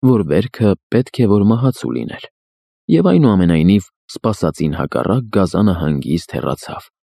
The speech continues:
Կարծես նրան ոչ թե գնդակներ, այլ սիսեռի հատիկներ էին կպել։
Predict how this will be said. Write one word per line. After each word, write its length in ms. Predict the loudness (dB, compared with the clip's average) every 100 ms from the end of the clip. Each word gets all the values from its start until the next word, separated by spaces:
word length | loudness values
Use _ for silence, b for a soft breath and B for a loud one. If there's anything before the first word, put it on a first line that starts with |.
| _ _ _
Կարծես 340 | -8 -4 -4 0
նրան 280 | 0 0 0
ոչ 120 | -2
թե 200 | -4 -4
գնդակներ, 680 | -2 -2 -2 0 0 0 -4 _ _
այլ 140 | -2 0
սիսեռի 500 | 0 0 0 0 0
հատիկներ 500 | 0 -2 -4 -4 -4
էին 240 | -6 -10
կպել։ 400 | -10 -8 -10 -12